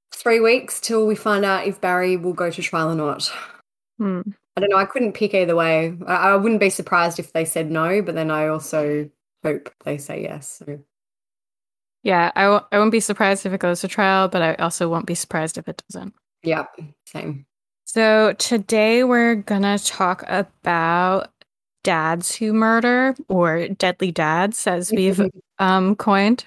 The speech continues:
Speaker 1: <laughs>
Speaker 2: 'cause we did an episode about moms who murder,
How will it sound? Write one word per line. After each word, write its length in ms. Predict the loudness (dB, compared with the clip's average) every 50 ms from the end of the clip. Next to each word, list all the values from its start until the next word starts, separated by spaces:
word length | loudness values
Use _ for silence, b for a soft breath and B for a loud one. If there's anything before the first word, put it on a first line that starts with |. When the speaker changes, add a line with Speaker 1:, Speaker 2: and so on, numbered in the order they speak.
| _ _ -8
Speaker 1:
<laughs> 440 | -8 -8 -6 -6 -4 -4 -4 -4 -2
Speaker 2:
'cause 140 | -2 0 0
we 80 | 0 2
did 220 | 4 4 4 4
an 120 | 4 4
episode 520 | 2 2 0 0 -2 0 0 2 2 2 2
about 340 | 4 2 2 2 0 b b b b b 0
moms 380 | 2 4 4 6 4 4 2 4
who 120 | 4 4
murder, 600 | 6 6 4 4 4 4 4 4 4 4 2